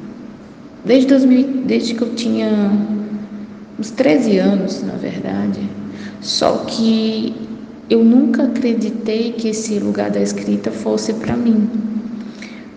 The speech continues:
Porque o que era apresentado para mim nas escolas era que a literatura era feita por homens brancos, velhos, que já tinham morrido.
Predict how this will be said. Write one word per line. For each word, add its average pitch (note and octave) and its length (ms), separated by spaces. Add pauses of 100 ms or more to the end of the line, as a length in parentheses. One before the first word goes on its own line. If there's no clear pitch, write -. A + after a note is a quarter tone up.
Porque F#3 1300 (1300)
o - 80
que G#3+ 260
era B3+ 520
apresentado G3+ 800
para F#3 300
mim G3+ 440
nas E3 220
escolas - 800 (640)
era - 200
que G#3 160
a - 20
literatura G#3+ 760
era B3 180
feita A3 460
por A3 200
homens G#3+ 380
brancos, G3 1040
velhos, F#3+ 520
que G#3+ 140
já G#3 120
tinham G#3 360
morrido. A3 500